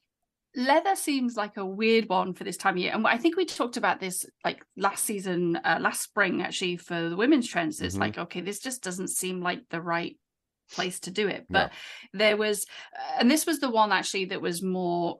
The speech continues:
Speaker 1: London, Milan, and Paris. It wasn't really New York, but leather blazers, button-ups worn over t-shirts, bomber jackets in leathers. I'm,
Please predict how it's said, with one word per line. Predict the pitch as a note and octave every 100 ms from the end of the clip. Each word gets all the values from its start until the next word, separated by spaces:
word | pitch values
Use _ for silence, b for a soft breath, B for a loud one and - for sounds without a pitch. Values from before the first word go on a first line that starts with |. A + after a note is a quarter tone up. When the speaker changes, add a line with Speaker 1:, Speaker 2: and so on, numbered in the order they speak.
| -
Speaker 1:
London, | F#3+ F#3+ F#3+ F#3
Milan, | F3+ E3+ E3
and | E3
Paris. | - C#3+ C#3+ -
It | -
wasn't | E3+ E3+ D#3+
really | E3+ E3
New | D#3 D#3
York, | D#3 D3+ -
but | - -
leather | F3+ E3+ E3+
blazers, | G#3+ A#3 A3+ G#3+ G#3
button-ups | F#3+ F#3+ G3 G3 - F#3+
worn | F#3+ F3+
over | E3 E3
t-shirts, | - B3 A3+ G#3+ G3+ G3+ - - B B B
bomber | F#3 G#3+ A3
jackets | G#3+ G3+ G3+ G#3+ -
in | G3
leathers. | F#3+ G3 F#3+
I'm, | A3 A3+ A3 A3